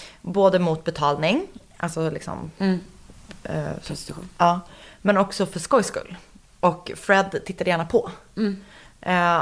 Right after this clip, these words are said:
Speaker 1: han typ gjorde så här peepholes in typ där, där hon hade sex. Ja, men helt, eh, sjukt faktiskt. Och när de väntade sitt andra barn, eh, så behöv-, så flyttade de, eh, till ett större hus. Där de också kunde expandera Roses, eh,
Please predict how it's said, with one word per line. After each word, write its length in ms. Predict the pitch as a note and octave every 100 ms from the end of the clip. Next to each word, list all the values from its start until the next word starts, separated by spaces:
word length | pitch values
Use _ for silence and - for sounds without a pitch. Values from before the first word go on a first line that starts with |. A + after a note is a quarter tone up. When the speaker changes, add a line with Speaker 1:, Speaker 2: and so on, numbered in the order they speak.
| F3+
Speaker 1:
han 180 | F#3+ F3+
typ 160 | F3
gjorde 140 | F3 E3
så 80 | D#3+
här 80 |
peepholes 640 | - G#3 F#3+ D3+ B2 - -
in 340 | D3+ D3 C3+
typ 380 | - A#2+ - -
där, 160 | D3+ - G3+
där 120 | D#3
hon 180 | D3 D3
hade 140 | C#3+
sex. 260 | - - -
Ja, 60 | F3
men 80 | F3
helt, 380 | E3 C3+ -
eh, 180 | D3+ B2+
sjukt 320 | - - -
faktiskt. 380 | - - - - - - - - - - - -
Och 240 | F#3+ G3 G3+
när 120 | A3+
de 140 | A3+
väntade 460 | A3+ A3+ G#3+ G#3+ G#3
sitt 180 | G3+ G3
andra 360 | - B3 B3 D4
barn, 440 | F#3+ D2+ G3+ C#4+ - -
eh, 340 | - F3 E3+ E3
så 140 | -
behöv-, 240 | E3+ F3 E3+
så 180 | - F#3
flyttade 580 | F3 G#3+ - - A#3+ -
de, 320 | - G3 F#3+ -
eh, 340 | - E3+ D#3+ D3+
till 200 | - D#3+
ett 100 | E3
större 600 | - E3+ D#3+ D#3 C#3+ -
hus. 640 | - F#3+ - A#2 A#2 - - - - - -
Där 100 | F#3+
de 100 | F#3 - -
också 240 | F3 - F3
kunde 300 | F3 E3 D#3
expandera 840 | - F3+ - F3 E3+ D#3+ D#3 D#3
Roses, 840 | D#3 E3 D#3+ D#3 - D#3+ D#3+ - -
eh, 320 | D#3 D#3 D#3